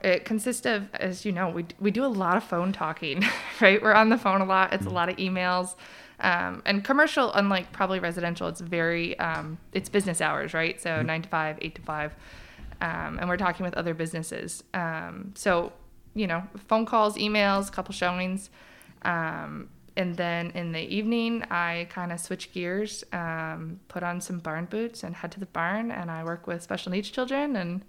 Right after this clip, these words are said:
Speaker 1: play in the barn for a while. And then I come home, put my baby to sleep. <laughs> So.
Speaker 2: So, so, um,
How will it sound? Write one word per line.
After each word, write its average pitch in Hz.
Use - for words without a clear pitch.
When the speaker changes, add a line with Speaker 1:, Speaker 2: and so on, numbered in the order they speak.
Speaker 1:
play 214
in 226
the 208
barn 196
for 277
a 277
while. 294
And 202
then 196
I 196
come 202
home, 226
put 233
my 233
baby 277
to 233
sleep. 185
<laughs> -
So. -
Speaker 2:
So, -
so, 151
um, 123